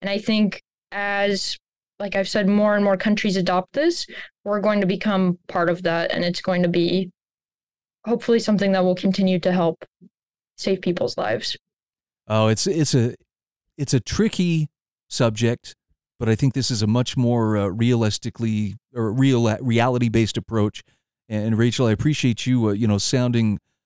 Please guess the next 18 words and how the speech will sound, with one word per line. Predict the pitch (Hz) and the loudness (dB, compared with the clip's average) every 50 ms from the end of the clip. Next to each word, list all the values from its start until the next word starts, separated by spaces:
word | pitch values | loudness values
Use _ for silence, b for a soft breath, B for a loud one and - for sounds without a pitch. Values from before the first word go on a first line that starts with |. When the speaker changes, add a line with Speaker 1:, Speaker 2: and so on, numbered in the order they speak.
| _ _ _ _ | _ _ _ _
Speaker 2:
uh, | - 95 90 113 | -12 -10 -8 -6
sounding | - - 135 131 127 123 117 | -2 0 2 2 4 4 2
the | 110 | 2
bell | 92 110 117 113 120 | 2 2 4 4 4
on | 117 107 107 | 4 4 2
this | 107 104 - - | 2 2 2 0
one | 120 107 | 2 2
and | 113 110 107 | 2 2 0
at | 107 104 | 0 0
least | 110 127 117 - | 0 0 0 0
hopefully | 135 123 - 127 120 | 0 -2 0 -2 -2
getting | 107 120 131 147 165 | 0 0 0 0 0
people | 160 165 160 - 147 131 | 0 -2 -2 -2 -2 -2
looking | 139 151 151 - 135 120 | 0 -2 -2 -2 -2 -2
in | 113 | -2
the | 104 101 | -2 -2
right | 92 110 113 120 92 | 0 0 0 0 -2
direction. | 107 98 98 104 107 104 - - 95 92 | -2 -2 0 0 0 0 -2 -4 -4 -4